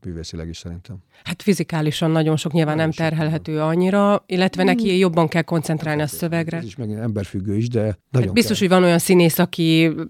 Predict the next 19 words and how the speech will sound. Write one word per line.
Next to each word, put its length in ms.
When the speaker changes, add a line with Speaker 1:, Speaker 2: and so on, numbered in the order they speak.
Speaker 2:
eleve 320
mondjuk 320
egy 160
balettmúlttal 720
rendelkezik, 600
tehát 220
azzal 240
valószínűleg 360
könnyebb 340
is 60
dolgozni, 600
Speaker 1:
Mm. 340
Speaker 2:
vagy 100
néptáncos 540
Speaker 1:
I-, 40
Speaker 2:
múlttal. 320
Speaker 1:
igen, 240
van, 280
van, 180